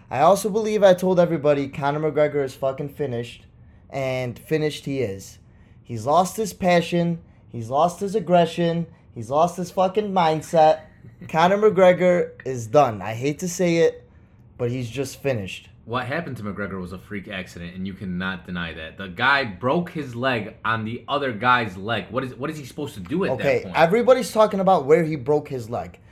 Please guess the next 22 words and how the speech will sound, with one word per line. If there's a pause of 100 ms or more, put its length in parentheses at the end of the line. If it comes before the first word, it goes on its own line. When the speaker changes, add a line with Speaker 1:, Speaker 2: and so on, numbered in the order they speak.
(140)
Speaker 1:
okay? (120)
Speaker 2:
He
didn't
Speaker 1:
I
Speaker 2:
break
his
leg
at
the,
he
broke
his
leg
earlier,
and
he
Speaker 1:
No.
Speaker 2:
kept
fighting
through
it.
Speaker 1:
No.